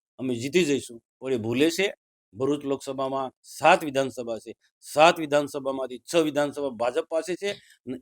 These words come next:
એકમાત્ર ડેડિયાપાડા આપ પાસે છે. અને જે બાકીની તાલુકા પંચાયત, નગર પંચાયત, જિલ્લા પંચાયત, બધી સીટો ભારતીય જનતા પાર્ટી સાથે છે. ગમે તેટલી આકાશ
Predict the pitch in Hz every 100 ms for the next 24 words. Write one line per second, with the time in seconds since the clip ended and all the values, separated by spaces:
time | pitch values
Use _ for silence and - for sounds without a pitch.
0 | - 208 214 170 156 147 135 139 156 143
1 | 139 170 - _ 123 151 175 - 131 117
2 | 113 113 104 _ _ 127 143 131 135 107
3 | 131 156 156 - 139 147 147 139 135 127
4 | 139 127 127 139 143 139 127 139 135 117
5 | 127 139 131 127 131 120 - 233 269 208
6 | - - 196 - 175 175 139 110 - -
7 | - 139 143 156 139 139 131 120 131 120
8 | 120 117 - 120 _ _ - 147 160 170
9 | 175 165 - 160 - - 139 - 156 160